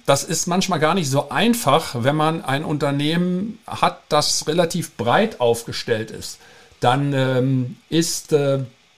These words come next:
ja, dann, äh, ist, ist, weiß man nicht so richtig, ja, auf wen geht man denn jetzt? Also suchen Sie sich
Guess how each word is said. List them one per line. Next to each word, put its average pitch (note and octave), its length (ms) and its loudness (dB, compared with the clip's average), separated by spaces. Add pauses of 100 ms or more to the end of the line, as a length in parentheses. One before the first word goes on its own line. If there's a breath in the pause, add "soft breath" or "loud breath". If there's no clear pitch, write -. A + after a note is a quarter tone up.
(240)
ja, C#3+ 280 0
dann, C3+ 360 0 (640 soft breath)
äh, - 320 -4 (400 loud breath)
ist, - 180 -6
ist, - 560 -4
weiß D3 380 0
man G#3 100 2
nicht E3+ 140 0
so D#3+ 80 -2
richtig, C#3+ 400 -4
ja, C3+ 160 -2
auf C#3+ 240 -4
wen E3+ 180 0
geht G3+ 220 0
man D3+ 160 2
denn A2 100 0
jetzt? G#2 240 -2
Also C3+ 320 2 (320 loud breath)
suchen G#3 420 6
Sie G3 100 0
sich G3 340 -2